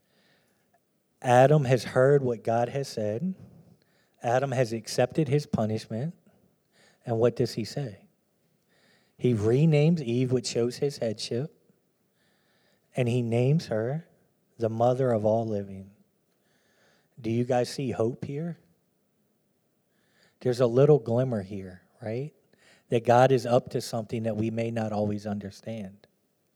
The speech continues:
And if you look in the very next verse, and this is where God just leaves me so amazed.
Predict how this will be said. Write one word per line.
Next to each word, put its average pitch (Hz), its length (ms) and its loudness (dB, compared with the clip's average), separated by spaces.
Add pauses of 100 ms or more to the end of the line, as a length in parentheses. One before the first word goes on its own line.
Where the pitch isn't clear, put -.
(1300)
And 127 100 -12
if - 120 -12
you 123 60 -6
look 131 260 4
in 135 120 2
the 120 80 4
very 127 340 8
next 123 320 0
verse, 117 640 0
and 113 180 -4
this 135 220 -2
is 117 100 -6
where 110 500 -2 (560)
God 113 320 2
just 113 240 -2
leaves 117 300 -2
me 113 140 -4
so 131 320 0
amazed. 98 600 -8